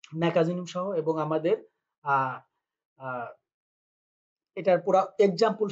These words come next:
সহ, প্রত্যেকটা জিনিসে আমাদের example থাকবে, আমরা example সহ আমরা কথা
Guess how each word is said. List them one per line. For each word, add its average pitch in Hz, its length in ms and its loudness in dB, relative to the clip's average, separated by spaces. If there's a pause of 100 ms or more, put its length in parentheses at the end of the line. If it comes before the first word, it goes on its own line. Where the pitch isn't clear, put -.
সহ, 160 120 -2 (160)
প্রত্যেকটা 240 500 2
জিনিসে 202 320 -2
আমাদের 202 260 4
example 196 440 0
থাকবে, 196 220 -6 (100)
আমরা 170 200 -2
example 180 380 -2 (120)
সহ 175 120 -8 (120)
আমরা 170 140 -10 (100)
কথা 135 160 -18